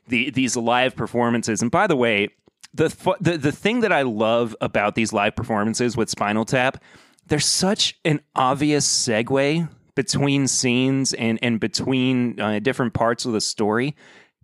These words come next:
But it's so funny because it works so well. It doesn't, it doesn't overimpede. It doesn't, uh, like, heavy-handedly tell you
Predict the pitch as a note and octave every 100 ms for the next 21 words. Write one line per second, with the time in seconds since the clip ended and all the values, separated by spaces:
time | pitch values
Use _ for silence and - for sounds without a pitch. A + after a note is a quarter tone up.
0 | - G3+ G3+ - G3+ A3+ G3 G3+ G3 F3+
1 | E3+ C3 A#2 B2+ - - B2 G#2 F#2+ -
2 | - _ _ _ - D3+ B2 F3 F#3+ F#3
3 | - D#3 C#3 D3+ C#3+ D#3+ F#3+ F#3 C#3+ C#3+
4 | D3 C#3 - A2 G#2+ G#2+ C#3 D3 D3+ E3
5 | - - - _ - C3 A#2+ A#2+ C3 -
6 | - D#3 D#3+ D3 C3+ C3 C3+ A#2+ B2 A#2
7 | A2+ A#2 - - - C3+ C3+ G#2+ G#2 G2+